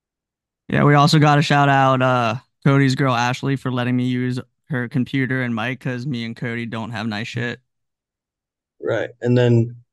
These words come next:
Speaker 2: shout out to God, through whom all things are possible. So jot that down.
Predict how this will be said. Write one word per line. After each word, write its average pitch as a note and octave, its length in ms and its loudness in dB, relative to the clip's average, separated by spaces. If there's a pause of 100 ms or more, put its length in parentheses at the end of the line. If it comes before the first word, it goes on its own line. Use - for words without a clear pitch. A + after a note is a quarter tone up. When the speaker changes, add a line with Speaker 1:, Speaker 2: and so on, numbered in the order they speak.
(460)
Speaker 2:
shout C3 280 2
out B2+ 180 2
to A#2+ 80 2
God, B2+ 520 2 (200)
through B2 220 -2
whom A#2+ 220 0
all A#2+ 220 -2
things A2+ 280 -6
are A2 80 -6
possible. A2+ 540 -6
So A2 200 -6
jot A2 320 -8
that A2+ 220 -6
down. G#2+ 360 -14